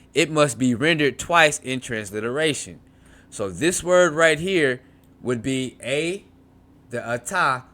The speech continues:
would be A T T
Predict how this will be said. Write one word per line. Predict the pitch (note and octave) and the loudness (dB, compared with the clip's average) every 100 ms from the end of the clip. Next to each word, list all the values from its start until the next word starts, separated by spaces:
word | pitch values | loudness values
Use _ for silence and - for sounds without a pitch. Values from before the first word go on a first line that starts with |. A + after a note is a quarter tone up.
| - | -14
would | A2+ G2+ | -10 -6
be | A2+ F#2+ - | -6 -6 0
A | C3 D3+ E3 F#3+ - _ _ - | 4 4 2 -2 -12 _ _ -8
T | F3+ F3+ F#3+ G#3 _ _ _ - | -2 -2 -2 -8 _ _ _ -8
T | - F3+ F3 F#3 | -2 0 0 -2